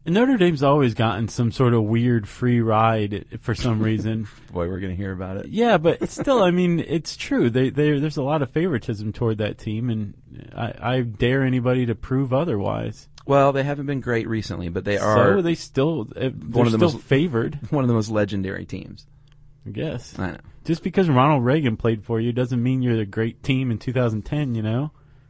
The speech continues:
Speaker 2: Hey, you're preaching the choir, my friend.
Speaker 1: So, Chuck, when you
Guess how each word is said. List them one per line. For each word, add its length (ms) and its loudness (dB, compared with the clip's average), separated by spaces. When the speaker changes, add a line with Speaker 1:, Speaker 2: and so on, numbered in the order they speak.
Speaker 2:
Hey, 260 -10
you're 160 -14
preaching 260 -12
the 60 -8
choir, 260 -4
my 140 -6
friend. 260 -8
Speaker 1:
So, 200 0
Chuck, 440 2
when 320 4
you 200 0